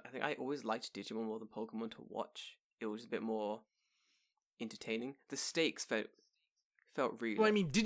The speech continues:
Speaker 1: know?
Speaker 2: Digimon has an actual story. Pokemon's just like, "What? What thing are we going to find today?"
Speaker 1: How many
Speaker 2: And then
Speaker 1: products can we sell? <laughs>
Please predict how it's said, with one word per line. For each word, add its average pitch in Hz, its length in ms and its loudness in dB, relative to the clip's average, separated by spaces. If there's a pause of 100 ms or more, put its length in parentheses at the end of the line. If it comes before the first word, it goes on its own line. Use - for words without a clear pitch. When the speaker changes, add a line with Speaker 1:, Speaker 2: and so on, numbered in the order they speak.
Speaker 1:
know? 226 120 8
Speaker 2:
Digimon 160 60 4
has 143 220 4
an 120 80 2
actual 110 300 4
story. 90 400 -2
Pokemon's 113 480 0
just 92 160 -10
like, 92 240 -4
"What? 269 240 2 (420)
What 143 280 2
thing 226 240 0
are 226 80 6
we 220 100 8
going 247 300 6
to 220 80 6
find 226 340 4
today?" 240 720 6
Speaker 1:
How 208 260 12
many 135 260 12
Speaker 2:
And 127 100 6
then 127 40 2
Speaker 1:
products 151 360 10
can 170 180 2
we 175 140 -4
sell? 170 500 6
<laughs> - 40 -12